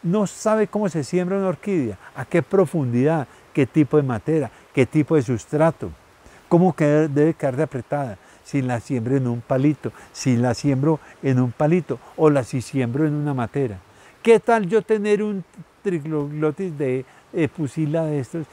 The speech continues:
y no lo sema-, no lo sepa sembrar y lo siembre en una matera y, no, y esa matera, esa planta en la matera de pronto se me muere? Por esa razón les quiero, y de verdad,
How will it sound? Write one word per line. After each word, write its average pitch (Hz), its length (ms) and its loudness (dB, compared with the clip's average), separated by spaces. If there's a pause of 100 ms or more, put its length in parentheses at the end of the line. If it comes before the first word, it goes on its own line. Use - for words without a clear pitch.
(140)
y 262 120 4
no 262 160 2
lo 240 100 2
sema-, 202 380 -2 (200)
no 175 160 2
lo 196 120 2
sepa 196 360 0
sembrar 147 460 0 (240)
y 185 100 0
lo 156 160 4
siembre 151 360 -2
en 165 60 -2
una 156 120 -2
matera 131 540 -2 (300)
y, 147 100 0
no, 123 200 0
y 123 280 2 (240)
esa 127 200 -4
matera, 120 520 -2 (280)
esa 123 200 -4
planta 135 420 -4
en 127 80 -4
la 113 80 -4
matera 117 340 -2
de 120 80 0
pronto 107 340 -6
se 110 120 -4
me 98 120 -6
muere? 92 260 -6 (1200)
Por 120 140 4
esa 139 220 2
razón 139 500 0 (420)
les 135 400 -4
quiero, 170 420 4 (460)
y 165 220 2 (180)
de 143 200 0
verdad, 135 400 0